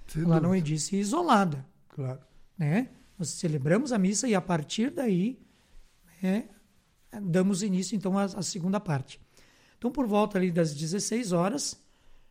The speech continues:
Speaker 2: a paróquia São Paulo vai fazer a sua procissão. Este ano nós fizemos a opção de não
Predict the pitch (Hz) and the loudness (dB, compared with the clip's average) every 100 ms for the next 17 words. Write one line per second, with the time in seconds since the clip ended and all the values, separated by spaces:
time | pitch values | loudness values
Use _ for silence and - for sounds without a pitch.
0 | - 208 269 208 196 202 196 - 233 - | -6 -4 0 2 2 0 -2 -2 -2 -2
1 | 175 170 220 269 - _ _ - - - | 0 2 0 -4 -12 _ _ -20 -20 -8
2 | 165 165 185 185 190 151 190 175 - 247 | -2 0 0 -2 -4 -2 -2 -4 -4 -2
3 | 262 254 220 - 196 180 135 - - _ | -2 0 -4 -4 -2 0 0 -2 -16 _
4 | _ - 220 220 254 220 262 220 208 - | _ -6 -6 -4 -2 0 0 0 0 -6
5 | - - - - 170 170 180 170 - - | -10 -16 -20 -10 -4 0 0 0 -4 -6
6 | 185 156 165 165 - 180 226 196 - - | -4 -2 -2 -4 -4 0 0 0 -4 -18
7 | _ _ _ _ - _ _ 160 170 156 | _ _ _ _ -20 _ _ -4 -2 0
8 | 180 214 | 0 0